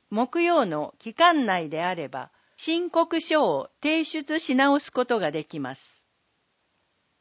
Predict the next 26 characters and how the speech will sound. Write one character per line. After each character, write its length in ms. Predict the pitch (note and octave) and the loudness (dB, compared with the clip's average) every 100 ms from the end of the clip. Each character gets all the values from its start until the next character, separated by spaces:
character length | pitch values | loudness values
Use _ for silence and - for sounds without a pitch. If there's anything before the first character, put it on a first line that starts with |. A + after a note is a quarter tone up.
| _ _ - | _ _ -4
最 400 | - F4+ F4 A#3 | 6 6 6 2
後 160 | G#3+ | 0
に 260 | F#3 E3 D#3+ | 0 -4 -6
受 280 | F#3 G3 E4 | -6 0 0
付 320 | E4+ - E4 | 0 -2 -2
さ 180 | E4 D4 | 2 4
れ 160 | C#4+ C#4+ | 4 4
た 300 | B3+ B3 - | 4 4 2
申 300 | C4 C#4+ D#4 | -2 -2 2
告 320 | C4+ C4 C4 | 2 2 -2
書 260 | - A#3+ | -2 0
を 220 | F3+ C3+ - - | 0 -4 -8 -8
正 300 | - E4 E4+ | 0 0 0
式 320 | - - D#4 | -4 -2 2
な 140 | D#4 | 4
も 140 | D4 D4 | 4 4
の 140 | D4+ | 2
と 180 | D4+ E3+ | 2 -2
し 200 | - - | -4 -10
て 240 | C3 C3+ - | -10 -10 -6
取 260 | G#3 B3+ | -4 0
り 60 | A#3+ | 2
扱 460 | A3+ - - G3+ | 0 -4 -4 -4
い 140 | F3 E3 | -4 -6
ま 160 | C#3 | -8
す。 320 | D#3 - - | -10 -16 -20